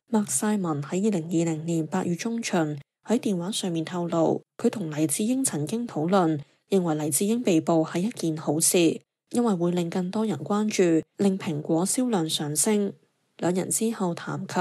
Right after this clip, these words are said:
李宇軒曾經發起反對國安法嘅聯署聲勢浩大，而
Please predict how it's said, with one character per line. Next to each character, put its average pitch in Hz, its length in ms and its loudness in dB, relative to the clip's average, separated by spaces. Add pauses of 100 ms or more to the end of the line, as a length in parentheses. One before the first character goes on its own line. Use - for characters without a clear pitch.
(240)
李 196 140 4
宇 214 140 4
軒 269 220 -2
曾 - 240 -2
經 226 200 -2
發 208 200 -2
起 160 240 0
反 175 300 -4
對 190 240 2
國 180 160 2
安 214 220 0
法 190 180 -4
嘅 170 120 -6
聯 160 260 -4
署 160 300 4
聲 226 260 -2
勢 170 200 -4
浩 160 200 0
大， 156 260 2
而 139 120 0